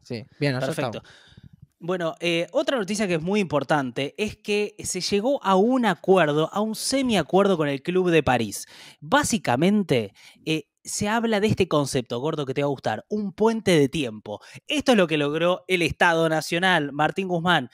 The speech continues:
Speaker 2: ¿Qué es un puente de tiempo? Que nos van a bancar un tiempo más, pero es lindo el concepto, porque él dijo,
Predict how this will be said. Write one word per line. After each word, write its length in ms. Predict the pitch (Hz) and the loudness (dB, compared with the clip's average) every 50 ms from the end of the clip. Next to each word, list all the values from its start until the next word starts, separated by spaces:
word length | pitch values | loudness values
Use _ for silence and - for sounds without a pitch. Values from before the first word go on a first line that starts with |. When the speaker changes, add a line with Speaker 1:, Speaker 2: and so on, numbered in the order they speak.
| _ _ - - | _ _ -20 -8
Speaker 2:
¿Qué 140 | - 269 302 | -4 -2 -2
es 120 | 285 - 233 | -2 0 -2
un 160 | 196 165 - | -2 -2 0
puente 300 | - 214 233 214 202 170 | 2 2 2 2 2 0
de 80 | 147 | 0
tiempo? 600 | 143 - 233 254 240 196 - 190 156 131 113 - _ _ _ _ _ _ _ _ _ _ _ _ _ _ _ _ _ _ _ _ _ _ | 2 4 4 4 2 2 2 2 2 0 0 -4 _ _ _ _ _ _ _ _ _ _ _ _ _ _ _ _ _ _ _ _ _ _
Que 160 | - 226 220 | 2 2 4
nos 160 | 220 214 214 | 4 2 0
van 100 | 226 240 | 0 2
a 60 | 240 220 | 2 2
bancar 400 | 196 180 170 165 190 196 185 180 | 0 0 -2 -4 -4 -4 -4 -4
un 200 | 175 170 151 143 | -6 -8 -6 -4
tiempo 280 | 180 180 170 165 156 | -4 -2 -2 -2 -4
más, 140 | 131 113 - | -4 -6 -6
pero 140 | - 208 233 | -4 -2 -2
es 100 | 233 214 | 0 0
lindo 280 | 226 254 254 208 160 139 | 0 0 0 0 0 -2
el 140 | 139 139 135 | -4 -4 -4
concepto, 400 | - 135 135 - 143 127 151 156 | -4 -4 -4 -4 -6 -6 -2 0
porque 120 | 202 226 | 0 0
él 40 | 208 | 0
dijo, 260 | 220 196 - 208 196 | 0 -2 -2 -4 -4